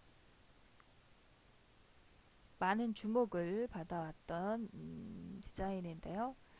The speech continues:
직선적인 면분할 표현 기법을 토대로 간결하게 연출된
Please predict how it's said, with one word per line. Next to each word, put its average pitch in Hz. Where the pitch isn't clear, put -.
직선적인 240
면분할 220
표현 254
기법을 196
토대로 262
간결하게 226
연출된 196